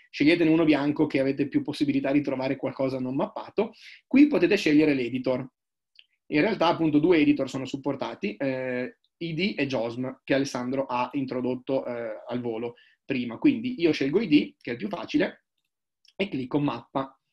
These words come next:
il compito selezionato. A questo punto l'editor I D, che è, non è altro che l'editor disponibile al sito openstreetmap punto org, ve lo faccio vedere qua, l'editor I D non è altro che l'editor che c'è già ne-, nel sito openstreetmap punto org. Quando io clicco modifica,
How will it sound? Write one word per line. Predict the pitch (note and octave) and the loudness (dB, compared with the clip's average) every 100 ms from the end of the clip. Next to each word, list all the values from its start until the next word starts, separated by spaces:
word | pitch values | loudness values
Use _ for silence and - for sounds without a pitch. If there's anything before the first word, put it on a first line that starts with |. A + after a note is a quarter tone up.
| _ - | _ -6
il | D3+ | -4
compito | D3 B2+ B2+ B2 | -2 -4 -4 -6
selezionato. | B2 A#2+ - A#2 A2+ - | -8 -10 -10 -12 -10 -8
A | |
questo | G#3+ B3+ | -4 -2
punto | G3+ B3+ A#3 A#3+ - _ _ _ _ _ _ _ _ _ | 0 0 2 2 -2 _ _ _ _ _ _ _ _ _
l'editor | - F#3 A#3 F3+ D#3+ D3 C#3+ | 2 4 4 2 2 2 2
I | E3 | -2
D, | C#3+ C3+ C#3 A3+ - _ _ | 0 2 2 -2 -10 _ _
che | D3+ D3+ | 0 0
è, | - D#3+ F#3 - - | 2 2 2 -4 -4
non | D3 C#3+ | -2 0
è | |
altro | E3 G#3 D#3+ | 0 0 -2
che | D3 | 0
l'editor | C#3+ F#3 D#3 D3 C3+ | 4 4 4 2 2
disponibile | C3 D#3 - D#3 G3+ C#3 C3 B2+ | 0 -2 0 0 2 0 -2 -4
al | B2+ C3 | -4 -4
sito | - F#3+ D3+ | -4 -4 -4
openstreetmap | C3 C3+ C3 D#3+ D3+ B2+ | -2 -4 0 0 2 -4
punto | C#3 B2+ C#3 | -4 -4 -4
org, | A#2 B2 D#3 - _ _ _ _ _ _ | -4 -4 -4 -4 _ _ _ _ _ _
ve | C3+ | -10
lo | B2+ | -8
faccio | B2+ C3+ | -6 -6
vedere | C3 C3 B2+ | -6 -4 -4
qua, | B2+ | -2
l'editor | B2+ F3 F#3 E3+ E3 | 2 2 2 2 4
I | |
D | D3+ | 2
non | G#3+ D3+ | 2 0
è | |
altro | D#3 D3+ | 0 -2
che | C#3 | 0
l'editor | E3+ E3+ D3+ | 0 0 -2
che | |
c'è | C#3 C#3+ | -2 -4
già | D3+ | -2
ne-, | E3+ C#3+ - | -2 -4 -6
nel | C#3 | -8
sito | - D#3+ E3 | -4 -2 0
openstreetmap | C#3+ B2+ D3+ C#3+ B2+ | -2 -2 -2 -2 -4
punto | B2+ C3+ | -4 0
org. | B2 A#2+ | -2 -2
Quando | B2 C#3+ | 0 2
io | D3+ | 2
clicco | - D#4 - - | 0 -4 -2 -2
modifica, | E3 F3 B2 B2 D3 | 0 0 0 -2 -2